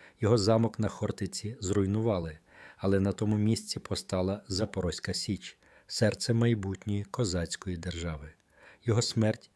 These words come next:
мала стати попередженням. Та перетворилася на заклик. Байда не залишив спадкоємця за кров'ю, але залишив спадкоємців за духом. Кожен, хто ставав під козацький прапор, ніс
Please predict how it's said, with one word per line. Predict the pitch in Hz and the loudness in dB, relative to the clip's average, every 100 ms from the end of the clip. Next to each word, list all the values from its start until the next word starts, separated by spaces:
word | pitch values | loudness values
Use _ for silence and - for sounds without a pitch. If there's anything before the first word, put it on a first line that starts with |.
| - | 0
мала | 117 92 101 - | 2 2 0 -6
стати | - - 85 - | -8 -4 -6 -6
попередженням. | - 101 101 92 78 76 73 71 78 _ _ _ _ | -12 -8 -2 -2 -2 -6 -10 -12 -18 _ _ _ _
Та | 110 | 4
перетворилася | 101 110 - - 98 107 110 - 110 107 - - - | 8 8 6 4 6 6 6 2 -2 -4 -8 -16 2
на | 113 | 4
заклик. | 87 87 78 - 85 - - _ _ | 4 2 0 -8 -10 -14 -20 _ _
Байда | 101 104 104 95 95 | 4 6 6 4 2
не | 98 | 2
залишив | 95 104 98 - 127 127 | 2 2 2 2 2 0
спадкоємця | - 110 - 110 110 113 - 113 | 0 -4 0 2 4 2 0 -2
за | 98 | -2
кров'ю, | 120 - 123 87 80 - _ _ _ | -4 2 4 4 -2 -12 _ _ _
але | 101 104 | 4 6
залишив | 95 95 90 - 104 98 | 6 4 0 0 0 -2
спадкоємців | - 104 - 107 107 101 - 95 | -2 -6 2 4 4 2 -2 0
за | 85 104 | 2 2
духом. | 113 127 - 85 82 _ _ - | 2 0 -2 -10 -10 _ _ 4
Кожен, | 156 123 113 | 6 6 4
хто | - - | 2 0
ставав | - - 107 107 | 0 2 4 2
під | - - | 0 -4
козацький | - 90 101 95 - - | -2 4 4 2 -2 -8
прапор, | - 123 117 98 - _ _ - _ | 2 4 4 -2 -10 _ _ -20 _
ніс | 143 131 | 2 2